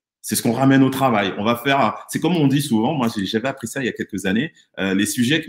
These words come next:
où je vais faire attention lorsque je faisais du coaching sportif, parce que je travaillais avec des personnalités, je travaillais avec, euh,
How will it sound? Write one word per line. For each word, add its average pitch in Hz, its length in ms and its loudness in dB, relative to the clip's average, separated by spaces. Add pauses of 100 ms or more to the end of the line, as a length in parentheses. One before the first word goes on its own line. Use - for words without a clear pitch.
où 101 280 -4
je 95 120 -2
vais 113 140 2
faire 110 180 -4
attention 104 320 -6
lorsque 120 260 -4
je - 60 -8
faisais 120 200 0
du - 100 -2
coaching 123 320 2
sportif, - 360 -8
parce - 160 -14
que 90 60 -12
je - 80 -12
travaillais 90 320 -2
avec 85 160 -2
des 80 100 -8
personnalités, 87 720 -6
je 156 80 -12
travaillais 87 320 -4
avec, 80 300 -6
euh, 78 120 -6